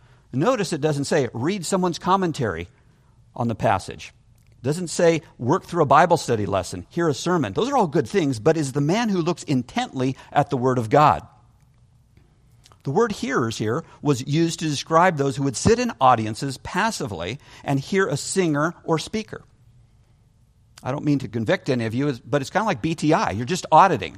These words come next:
They're just coming there, just sitting in the room and not doing all the work that it requires. Just a passive listener. They're able to come and sit the theology maybe in B T I, but not reading the books. They're not accountable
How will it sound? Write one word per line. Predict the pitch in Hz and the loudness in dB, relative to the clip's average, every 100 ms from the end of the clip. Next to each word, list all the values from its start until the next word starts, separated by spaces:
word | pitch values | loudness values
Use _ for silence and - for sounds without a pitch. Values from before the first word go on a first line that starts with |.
| 117 | -12
They're | 120 | -10
just | 135 180 | -8 -6
coming | - 175 170 | 0 0 2
there, | 165 165 | 0 0
just | 147 - - - - | -4 -8 -14 -20 -14
sitting | - - 196 | -6 2 4
in | 190 | 4
the | 180 | 2
room | 165 175 185 | 4 4 4
and | 151 | 4
not | 143 165 | 6 4
doing | 147 165 160 | 2 0 0
all | 156 | 0
the | |
work | 135 165 156 | 0 -2 -2
that | 135 | -4
it | 123 | -6
requires. | 131 - 156 139 101 98 - _ _ _ _ _ _ _ _ _ - - | -6 0 2 2 0 -6 -16 _ _ _ _ _ _ _ _ _ -20 -8
Just | 160 165 - - | -6 -6 -8 -8
a | |
passive | 127 - 139 143 139 - | -4 0 -2 -2 -8 -8
listener. | 131 135 139 - 87 - _ _ _ - - _ - - | -4 -2 -2 -6 -12 -14 _ _ _ -20 -20 _ -20 -8
They're | 110 165 | -2 2
able | 190 170 | 4 2
to | 151 | 2
come | 180 165 | 0 0
and | 135 | 0
sit | - 208 | -2 -2
the | 135 | -4
theology | - 143 226 226 131 | 0 2 4 4 2
maybe | 131 143 135 | 2 0 0
in | 117 | 0
B | 135 | -2
T | - | 2
I, | 135 135 | 6 6
but | 127 | 4
not | 131 147 139 | 0 0 0
reading | 139 135 | -2 -2
the | |
books. | 117 165 - - - - - - - _ _ _ _ | -2 -4 -4 -10 -18 -20 -20 -20 -20 _ _ _ _
They're | 127 | -2
not | 139 147 | 2 0
accountable | 160 - 196 185 131 98 | 0 -4 -2 -2 -2 -4